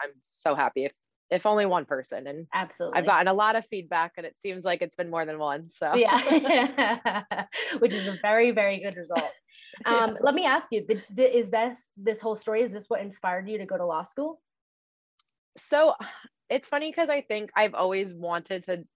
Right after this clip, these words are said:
Speaker 1: be a lawyer.
Speaker 2: Mm-hmm.
Speaker 1: I remember being in high school and my teachers would be like, "You should be a lawyer 'cause you love to argue." And I'm like, "Yeah, you're right, I do, <laughs> actually."
Speaker 2: <laughs> We're two East Coast girls. I can totally
Speaker 1: Yeah,
Speaker 2: relate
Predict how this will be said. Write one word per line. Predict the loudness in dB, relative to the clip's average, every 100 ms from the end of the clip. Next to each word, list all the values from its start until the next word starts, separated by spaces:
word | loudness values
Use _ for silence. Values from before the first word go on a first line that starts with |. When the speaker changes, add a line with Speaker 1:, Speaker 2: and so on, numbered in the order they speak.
| _
Speaker 1:
be | -2
a | 0
lawyer. | 2 2 2 0 -4 _ _
Speaker 2:
Mm-hmm. | -10 -4
Speaker 1:
I |
remember | -2 0 -2 -2
being | -2 -4
in | -6
high | -6
school | -8 -4 -4
and | -2
my | -4
teachers | -6 -8 -6 -6 -6
would | -10 -6
be | -2
like, | -2 -2 -12
"You | -8 -6
should | -4 0
be |
a | 2
lawyer | 4 4 2
'cause | 0 -6
you | -4
love | -4
to | -4 -4
argue." | -4 -4 -6 -6 -8
And | -10
I'm | -8
like, | -8 -12 -4
"Yeah, | -4 -4
you're | -2 2
right, | 4 4
I | 0
do, | -6 -4 0
<laughs> | 2
actually." | 4 6 6 6 6
Speaker 2:
<laughs> | 6 6 4 2 2 6
We're | 6 6
two | 6 6
East | 6 6
Coast | 8 8 8
girls. | 6 8 6 6
I | 2
can | 2 0
totally | 6 6
Speaker 1:
Yeah, | 8 6 6
Speaker 2:
relate | 4